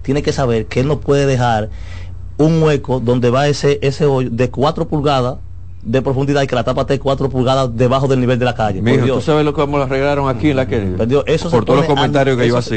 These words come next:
Speaker 2: hacía?
Speaker 1: eso se pone a nivel, o sea, usted lo pone a nivel del asfalto de la calle, por Dios.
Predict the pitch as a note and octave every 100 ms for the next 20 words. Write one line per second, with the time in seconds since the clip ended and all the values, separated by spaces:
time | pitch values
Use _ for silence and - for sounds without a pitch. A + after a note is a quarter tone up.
0 | G#2+ G#2 D3 D#3 D3 - D3+ D3 B2 B2
1 | A#2 A2 C3+ A#2+ G2+ F2 F2+ A2+ A2+ C3+
2 | C#3 C#3+ C3+ B2 G#2+ C#3+ C#3+ C3+ A2+ -
3 | A#2 A#2 G#2 G2+ F#2+ G2+ G2+ F#2 E2+ E2+
4 | F2+ G#2 G#2 E2+